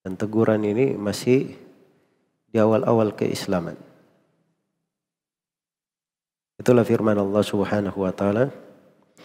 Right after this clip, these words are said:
di surah Al-Hadid pada ayat yang ke-enam belas.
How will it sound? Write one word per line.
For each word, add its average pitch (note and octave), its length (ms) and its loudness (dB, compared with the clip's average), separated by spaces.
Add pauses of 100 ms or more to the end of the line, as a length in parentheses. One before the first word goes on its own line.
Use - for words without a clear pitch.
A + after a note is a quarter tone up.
(800)
di G2+ 80 -12
surah G#2+ 380 2
Al-Hadid G2 480 0 (1300)
pada G2+ 240 -4
ayat G#2+ 240 2
yang F#2 160 0
ke-enam F#2+ 320 -4 (2250)
belas. - 480 -2